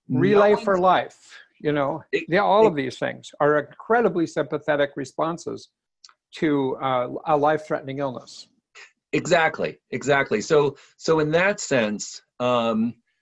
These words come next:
Speaker 2: you know, there, there's, I mean, it's, i-, in my family, we have, we have various kind of running jokes, you know, and, and one is the playing the cancer card. You know, I have a son who's, uh, applying for college,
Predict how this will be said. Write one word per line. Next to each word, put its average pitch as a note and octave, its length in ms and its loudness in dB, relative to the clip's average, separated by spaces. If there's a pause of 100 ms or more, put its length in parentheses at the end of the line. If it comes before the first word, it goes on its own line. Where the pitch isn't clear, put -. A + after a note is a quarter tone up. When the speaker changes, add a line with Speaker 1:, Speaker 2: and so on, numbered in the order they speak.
(440)
Speaker 2:
you C#3 140 -2
know, - 120 -6
there, C#3+ 380 2
there's, C3+ 340 4
I - 80 2
mean, D#3+ 140 2
it's, D#3 200 -2 (260)
i-, D#3 180 -2
in D#3 120 -2
my C#3+ 140 2
family, F3 420 2
we D3+ 80 2
have, D#3 180 -2
we D#3 100 0
have D#3+ 80 -2
various G3+ 340 2
kind D#3+ 180 -2
of B2 80 -2
running C#3+ 340 2
jokes, A#2 520 -2
you B2 100 -4
know, A#2 180 0
and, A#2 200 -4
and A#2+ 180 -2
one D3 220 0
is C3+ 220 0
the B2 160 0
playing C3 420 -2
the C3+ 80 -2
cancer D3+ 420 -6
card. E2 440 -6 (800)
You A#2+ 120 -4
know, G#2+ 100 2
I G#2+ 100 2
have A2+ 120 0
a A2 120 4
son C#3+ 360 -2
who's, B2+ 360 -2 (380)
uh, A2 180 0
applying C3+ 340 2
for B2 140 -4
college, D3 720 -2